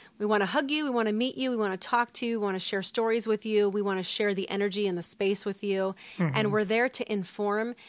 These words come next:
Speaker 1: and educate people. We're giving you tools. We're offering ourselves to you.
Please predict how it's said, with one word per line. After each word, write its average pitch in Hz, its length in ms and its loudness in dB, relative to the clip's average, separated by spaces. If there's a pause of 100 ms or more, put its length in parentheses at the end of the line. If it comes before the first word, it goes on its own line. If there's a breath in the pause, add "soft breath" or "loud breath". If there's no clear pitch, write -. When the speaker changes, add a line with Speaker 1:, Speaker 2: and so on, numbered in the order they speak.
(160 loud breath)
Speaker 1:
and 214 160 -2
educate 202 520 -2
people. 175 340 -4
We're 202 240 2
giving 247 420 0
you 220 160 0
tools. 180 440 -4
We're 247 260 4
offering 254 640 0
ourselves 214 800 4
to - 180 -2
you. 214 380 0